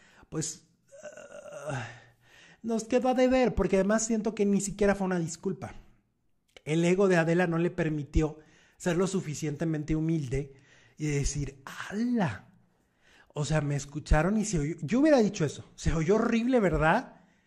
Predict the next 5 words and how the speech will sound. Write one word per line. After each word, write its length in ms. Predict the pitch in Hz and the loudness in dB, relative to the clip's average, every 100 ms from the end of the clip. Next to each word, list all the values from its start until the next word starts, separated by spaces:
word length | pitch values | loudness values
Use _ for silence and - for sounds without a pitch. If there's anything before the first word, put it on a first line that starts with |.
| _ _ | _ _
Se 200 | - 160 | -8 -2
oyó 340 | 165 160 160 202 | 0 0 2 2
horrible, 580 | 208 196 202 196 202 | 2 0 0 2 2
discúlpenme 680 | 180 156 - 170 170 202 190 | 2 -2 -2 -2 0 0 0
muchísimo, 880 | 160 135 - 151 143 - 170 175 | -2 -4 -6 -8 -6 -6 -2 -2